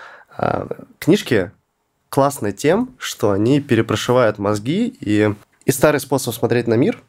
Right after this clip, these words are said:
после прочтения какого-то количества книг, он перепрошивается каким-то фундаментально новым. Ты сейчас сказал фразу про A B тестинг. Я, например, из какого-то количества книг и своего опыта знаю, что А Б тесты это очень, очень ограниченный инструмент,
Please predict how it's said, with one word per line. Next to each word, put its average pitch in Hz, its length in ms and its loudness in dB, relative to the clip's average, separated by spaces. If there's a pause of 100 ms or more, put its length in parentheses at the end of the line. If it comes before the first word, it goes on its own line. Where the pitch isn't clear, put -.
(680)
после - 220 0
прочтения 117 380 0
какого-то 117 320 0
количества 104 380 -6
книг, 254 240 0
он 156 140 2
перепрошивается 147 840 0
каким-то - 420 -4
фундаментально 110 560 2
новым. - 240 -2
Ты - 80 -14
сейчас 135 160 -4
сказал 107 200 0
фразу 175 320 0
про 117 180 -2
A - 140 -2
B 110 100 -2
тестинг. - 400 -6 (760)
Я, 131 100 4
например, 120 480 2
из - 140 -10
какого-то 131 440 0
количества 104 380 -8
книг 117 300 0
и 107 40 -8
своего 120 260 0
опыта 120 220 -2
знаю, 123 320 2
что 104 640 -2
А 123 80 0
Б 110 120 -2
тесты 262 380 0
это 135 140 -2
очень, 131 500 -2
очень 127 300 0
ограниченный 117 560 0
инструмент, - 540 0